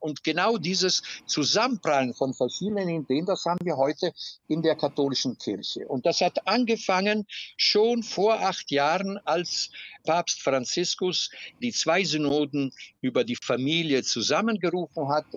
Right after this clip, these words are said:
Und damals wollte der Papst auch, dass man endlich sagt, gut, die wiederverheirateten Geschiedenen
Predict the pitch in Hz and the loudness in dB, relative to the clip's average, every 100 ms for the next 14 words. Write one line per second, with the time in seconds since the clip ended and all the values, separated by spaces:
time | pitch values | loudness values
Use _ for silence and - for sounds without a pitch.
0 | - 139 127 110 143 160 202 208 214 - | -8 -4 -4 0 2 4 2 2 2 0
1 | - - - - _ 107 101 135 202 190 | -2 -4 -12 -20 _ -18 0 2 2 2
2 | 165 143 143 - 131 143 - 127 143 - | 0 2 2 2 0 2 2 2 2 2
3 | 131 - 120 113 175 - 143 120 - 117 | 0 0 -2 0 -2 -2 -4 -2 0 2
4 | 151 - - - 208 220 - 131 123 185 | 2 -2 -8 -4 -2 -2 -2 -4 -2 -2
5 | 165 - 143 143 151 143 135 135 - 135 | 0 2 2 4 4 4 2 0 -2 -2
6 | 113 110 - 117 127 135 135 131 | 0 -2 -2 -4 -2 -2 -2 -6